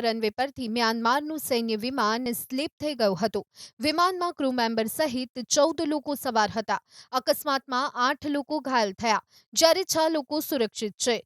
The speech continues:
મિઝોરમના એક અધિકારીએ જણાવ્યું કે નાના કદનું એરક્રાફ્ટ શાંગસી વાય આઠ મ્યાનમારથી ભાગી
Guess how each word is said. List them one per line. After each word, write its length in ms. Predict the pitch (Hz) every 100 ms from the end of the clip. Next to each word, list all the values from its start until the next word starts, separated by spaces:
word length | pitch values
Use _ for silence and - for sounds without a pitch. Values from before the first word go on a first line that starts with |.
| _ _
મિઝોરમના 580 | 262 320 381 381 359 359
એક 100 | 349 277
અધિકારીએ 520 | 269 277 269 269 254 240
જણાવ્યું 440 | 226 226 233 285 -
કે 120 | 302
નાના 340 | 277 269 311
કદનું 380 | 330 277 240 247
એરક્રાફ્ટ 580 | 220 214 220 208 247 -
શાંગસી 580 | 247 - 254 285 - 247 269 233
વાય 260 | 226 233 - 285
આઠ 200 | 269 - 233
મ્યાનમારથી 600 | 233 233 233 240 269 320
ભાગી 400 | 254 233 254 247